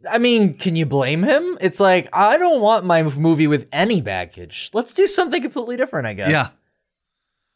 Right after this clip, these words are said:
Speaker 2: Uh, but, uh, and this is just a, a, a criticism real quick. Uh, someone mentioned something that I've, uh, that I, I didn't,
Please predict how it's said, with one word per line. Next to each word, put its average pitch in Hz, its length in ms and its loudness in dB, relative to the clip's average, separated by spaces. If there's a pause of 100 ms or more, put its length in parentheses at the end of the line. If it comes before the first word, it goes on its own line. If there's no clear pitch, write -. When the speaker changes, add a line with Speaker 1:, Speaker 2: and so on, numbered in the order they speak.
(300)
Speaker 2:
Uh, 143 300 0 (100)
but, 151 400 0 (720)
uh, 190 160 0
and 190 100 0
this 262 180 0
is 190 100 0
just 185 260 0
a, 175 40 2
a, 139 600 0 (140)
a 131 40 2
criticism 127 580 -2
real 110 140 0
quick. 120 340 -2 (500)
Uh, 151 200 0
someone 226 540 0
mentioned 170 380 0
something 117 640 -2 (580)
that 151 540 -2
I've, 165 420 0
uh, 156 140 0
that 156 200 -2
I, 151 200 0
I 160 140 0
didn't, 175 320 -8